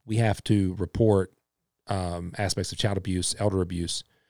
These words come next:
and the abuse of the disabled. Uh, second to that, that is a little different for us, is there are aspects such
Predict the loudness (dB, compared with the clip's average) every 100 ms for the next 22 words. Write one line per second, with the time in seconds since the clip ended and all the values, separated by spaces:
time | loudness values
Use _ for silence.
0 | _ -2 -2 0 -2 -2 -4 0 4 4
1 | 4 0 -18 _ _ _ _ _ _ _
2 | _ _ _ _ _ _ _ _ _ -4
3 | -2 -4 -6 2 2 2 -4 2 2 2
4 | -2 -6 -10 -20 _ _ _ _ _ -2
5 | 0 0 0 2 4 4 4 -6 -6 -8
6 | -4 -2 -2 0 0 2 2 4 6 4
7 | 2 0 0 0 0 -2 -2 -2 0 -2